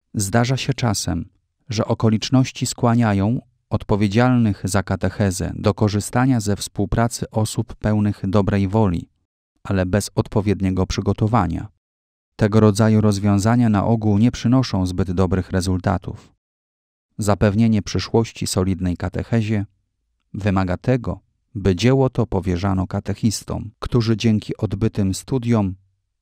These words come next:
są kompetentni w zakresie doktryny. Formacja doktrynalna jest tym bardziej niezbędna, gdy katechista żyje w świecie, w którym szerzą się wszelkiego rodzaju idee i teorie, będące często nie do pogodzenia z orędziem chrześcijańskim.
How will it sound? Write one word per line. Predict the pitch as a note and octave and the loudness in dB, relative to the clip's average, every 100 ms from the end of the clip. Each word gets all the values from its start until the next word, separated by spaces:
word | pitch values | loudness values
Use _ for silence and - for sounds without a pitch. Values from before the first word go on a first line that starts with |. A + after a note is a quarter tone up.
| _ | _
są | - G#2 F#2+ | -4 -2 -2
kompetentni | G2+ G2+ A2+ - C3 B2 - A#2 | -2 -2 -2 0 0 0 0 0
w | |
zakresie | G2 F#2+ - F#2+ - | 0 -4 -2 -4 -4
doktryny. | F#2 - - G2 F2 - - _ _ _ _ _ _ _ | -4 -6 -2 0 0 -4 -10 _ _ _ _ _ _ _
Formacja | - - A2 B2+ C#3 B2 | -6 0 4 4 4 0
doktrynalna | G2+ G#2 - G#2+ G#2 A2+ A#2+ A2+ | 0 0 -2 0 2 2 2 0
jest | G2 F2+ - | -2 -4 -8
tym | - G2 | -2 0
bardziej | G#2 A#2 G#2+ G2 | 0 0 0 0
niezbędna, | G2 F#2 G2 A#2 A#2 A2 F#2 F2+ | 0 0 0 2 2 0 -2 -6
gdy | - F#2 G2 | -6 -2 -2
katechista | - G2+ G2+ - C3+ - A2+ | -2 -4 -4 -4 -4 -2 -2
żyje | G2 G#2 F#2 | 0 -2 -2
w | |
świecie, | - - B2+ C3 B2+ F#2+ G2 | -6 -4 -2 -2 -2 -4 -6
w | - | -18
którym | - - F#2+ F2+ | -10 -2 -2 -2
szerzą | - C3 B2 A#2+ | -2 -2 0 -2
się | A2 F#2+ | -4 -8
wszelkiego | F#2 - F#2 - C3+ B2 | -8 -6 -4 -2 0 0
rodzaju | G2+ F#2 G#2+ G2+ | 0 0 -2 -2
idee | F2+ F#2+ G2 F#2+ F2+ G2 | -4 -2 0 0 -2 -6
i | |
teorie, | - - A2 A2+ G2 F#2+ _ _ | -6 -2 -2 -2 -4 -6 _ _
będące | - G#2 G2+ G2+ C3 - A#2+ | -6 0 2 4 2 2 -2
często | B2+ A#2 - A2 | 0 -2 -2 0
nie | G#2+ A2 | 0 2
do | G2+ | 0
pogodzenia | G#2 F#2+ G2 G2 A2+ F2+ | -2 -2 -2 0 0 0
z | F2 | 0
orędziem | F#2+ F#2+ F#2 F#2 F2+ | 0 2 0 -2 -4
chrześcijańskim. | - F#2+ - - F#2+ F2 F#2 - - - | -4 -6 -6 -4 -2 -2 -6 -8 -8 -10